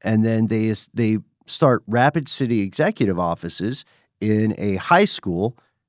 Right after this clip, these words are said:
They install a telephone switchboard, uh, that can connect the president directly to D C. So it's like he's never really away.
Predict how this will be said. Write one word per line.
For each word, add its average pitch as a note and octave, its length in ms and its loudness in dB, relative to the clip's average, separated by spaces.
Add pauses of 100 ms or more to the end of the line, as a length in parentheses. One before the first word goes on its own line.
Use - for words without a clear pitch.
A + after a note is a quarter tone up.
(100)
They G#2+ 140 0
install A2+ 440 2
a G2+ 60 -4
telephone B2+ 540 0
switchboard, C#3 720 -2 (380)
uh, G#2 160 0
that G2 220 -4
can G#2+ 200 0
connect B2 380 0
the A#2 80 0
president A2+ 540 0
directly A2 420 0
to - 140 -8
D G#2+ 200 -4
C. F#2 280 -6
So F2+ 140 -6
it's F2 140 -8
like G#2 200 -2
he's F#2+ 160 -8
never B2 320 0
really G#2+ 320 2
away. F2 260 -2